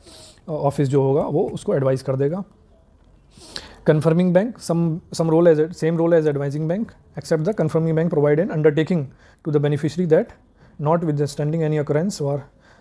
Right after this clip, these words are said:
they will pay, accept or negotiate document presented in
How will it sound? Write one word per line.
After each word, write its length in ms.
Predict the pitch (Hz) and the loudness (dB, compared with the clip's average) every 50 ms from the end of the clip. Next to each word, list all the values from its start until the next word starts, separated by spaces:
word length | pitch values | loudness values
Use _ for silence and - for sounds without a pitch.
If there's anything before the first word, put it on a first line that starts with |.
| - _ - | -14 _ 0
they 200 | 135 151 165 165 | 2 2 4 4
will 180 | 147 156 202 196 - 143 | 2 2 0 0 0 0
pay, 120 | 147 202 269 247 - _ _ _ _ _ _ _ _ _ _ _ - | 0 0 -2 -6 -12 _ _ _ _ _ _ _ _ _ _ _ -14
accept 360 | 147 - - 156 156 170 - | -10 -4 -2 -2 -2 0 2
or 100 | 160 180 | 0 2
negotiate 360 | 170 143 143 143 - 165 160 | 2 2 0 0 0 0 0
document 400 | 147 139 - 147 143 156 180 226 247 - - - _ _ _ 151 | 0 0 0 -2 -2 -2 -2 -2 -4 -8 -14 -20 _ _ _ -4
presented 380 | 131 139 143 147 147 175 190 | -2 -2 -2 0 -2 0 0
in 160 | 175 180 226 | 0 0 -2